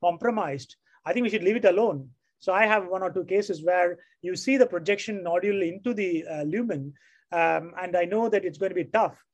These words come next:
doing it. But if I have a luminal area which is satisfactory, which sometimes can happen, I'm not saying in all those cases, if it's anything above six, you can always say that, "Well, listen, there is a nodule,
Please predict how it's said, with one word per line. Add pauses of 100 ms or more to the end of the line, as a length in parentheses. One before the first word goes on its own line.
(240)
doing
it.
But
if
I
have
a
luminal
area
which
is
satisfactory,
which
sometimes
can
happen,
I'm
not
saying
in
all
those
cases, (340)
if
it's
anything
above
six,
you
can
always
say
that,
"Well,
listen,
there
is
a
nodule,